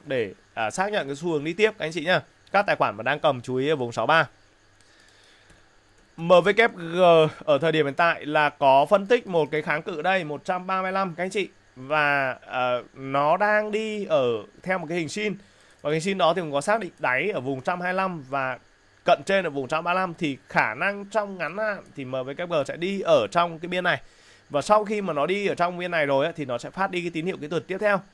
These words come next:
Và chúng ta sẽ phân tích, ờ, căn cứ ở trên cái tín hiệu đó thì chúng ta sẽ phân tích, đúng không ạ?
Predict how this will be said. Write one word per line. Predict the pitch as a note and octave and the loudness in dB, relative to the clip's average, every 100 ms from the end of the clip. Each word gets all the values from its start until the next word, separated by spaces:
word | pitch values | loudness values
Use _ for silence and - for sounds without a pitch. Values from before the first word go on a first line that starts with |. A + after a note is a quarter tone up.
| _ | _
Và | A#2 | -6
chúng | B2 C#3 | -4 -2
ta | D#3 | -2
sẽ | D#3 C3 | -2 -4
phân | D3+ D3+ | -6 -6
tích, | G3 G3 _ - | -8 -10 _ -12
ờ, | A#2 A#2 A2 G#2+ - _ _ _ _ | -4 -2 -2 -6 -12 _ _ _ _
căn | F#3+ G3+ | 2 2
cứ | F#3 F3 | 0 0
ở | F3 | 0
trên | C#3+ E3 E3 | 0 -2 -2
cái | D3+ | -6
tín | D#3 | -4
hiệu | F3 | -2
đó | B2 A#2 D3+ | 0 0 -2
thì | B2+ | -8
chúng | C3 | -8
ta | C#3+ | -8
sẽ | - | -8
phân | C#3 D3 | -10 -6
tích, | F#3+ - _ _ | -6 -8 _ _
đúng | - | -2
không | C#3+ | 0
ạ? | - | 0